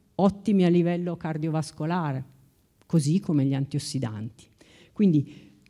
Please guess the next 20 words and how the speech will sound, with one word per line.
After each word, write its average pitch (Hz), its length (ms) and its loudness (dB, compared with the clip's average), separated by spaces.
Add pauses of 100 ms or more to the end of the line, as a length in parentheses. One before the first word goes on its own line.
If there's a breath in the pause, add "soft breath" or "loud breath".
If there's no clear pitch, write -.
(220)
è 254 160 6
possibile 165 1300 2 (220)
in 160 440 2
questo, 156 1120 0 (340)
e - 140 -6 (260)
questa 269 300 -2
è - 20 4
una 196 280 4
delle 151 200 0
op-, 151 320 -4
delle, 143 500 -2
di-, 135 140 -8
diciamo 160 380 -2
delle, 147 280 -4
delle 156 220 0
strategie, 160 800 -2
delle 156 220 0
opportunità, 185 840 0
meglio 185 300 4
ancora, 151 520 -2